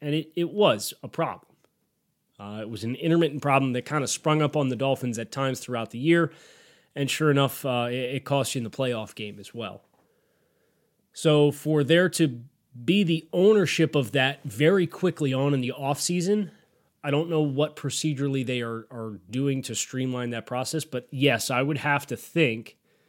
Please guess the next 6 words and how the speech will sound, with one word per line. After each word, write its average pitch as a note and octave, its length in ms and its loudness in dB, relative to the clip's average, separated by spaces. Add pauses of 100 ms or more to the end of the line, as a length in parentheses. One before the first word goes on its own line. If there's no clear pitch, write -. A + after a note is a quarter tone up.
(880)
that C#3 420 0
there C#3 380 0
are B2 540 -4
adjustments A#2+ 580 -6
being G#2 300 -12
made. G2+ 280 -18